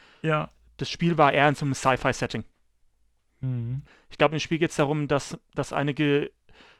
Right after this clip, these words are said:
Speaker 2: ähm, Agenten oder beziehungsweise Roboter, die den Menschen eigentlich unterstützen sollten, eigenes Bewusstsein entwickelt haben und jetzt die Stadt komplett Riot gehen und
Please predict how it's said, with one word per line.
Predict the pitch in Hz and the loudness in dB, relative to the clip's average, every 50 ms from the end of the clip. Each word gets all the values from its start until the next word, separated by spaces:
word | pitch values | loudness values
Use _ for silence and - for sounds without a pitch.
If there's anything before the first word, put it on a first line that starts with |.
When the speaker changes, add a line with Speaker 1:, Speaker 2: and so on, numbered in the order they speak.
| _ _ _ - | _ _ _ -4
Speaker 2:
ähm, | 135 135 135 135 135 135 135 135 135 135 135 135 131 131 127 131 131 135 - - _ | -2 0 0 0 0 0 0 -2 -2 -4 -4 -4 -4 -4 -4 -4 -4 -6 -8 -10 _
Agenten | - 139 - 147 147 190 - 214 208 208 214 - | -8 -2 0 0 0 0 -2 -4 -4 -4 -4 -6
oder | - 127 127 127 | -8 -8 -8 -10
beziehungsweise | - - - - 139 127 - 151 131 - 139 | -10 -14 -14 -10 -10 -8 -6 -6 -6 -4 -2
Roboter, | 151 156 - 170 151 - 160 151 147 | -4 -4 -2 -4 -2 -2 0 0 0
die | 131 - 139 131 131 131 131 127 127 127 | -2 -4 -4 -2 0 0 0 0 -2 -2
den | - 127 | -2 -2
Menschen | 135 135 131 - - | -2 -2 -4 -4 -6
eigentlich | - 135 135 - - | -8 -8 -8 -8 -8
unterstützen | 143 131 - - 175 - - 165 | -10 -6 -6 -6 -6 -6 -8 -4
sollten, | - 160 151 147 - 160 147 151 147 - _ - - - - - - _ - _ _ - | -2 -2 -2 -2 -2 -4 -4 -4 -4 -8 _ -20 -20 -20 -20 -20 -20 _ -20 _ _ -2
eigenes | - 139 143 147 - - | -2 0 0 -2 -4 -4
Bewusstsein | 151 151 208 - - 190 185 | -2 -2 -2 0 0 -2 -2
entwickelt | 175 151 170 - 160 - | -2 -2 -2 -4 -2 2
haben | 160 147 143 143 143 | 2 2 2 2 0
und | 139 | -4
jetzt | - - - | -4 -4 -4
die | 139 - | -4 -4
Stadt | - - 147 - - | -2 -2 -2 -2 -2
komplett | - 131 - 127 123 - 143 | -6 -4 -4 -4 -4 -4 -2
Riot | 127 123 120 127 123 113 - - - | 0 2 4 4 2 2 -2 -6 -4
gehen | - 120 120 117 120 | -2 0 0 0 0
und | 113 110 107 - - | -2 -4 -6 -6 -12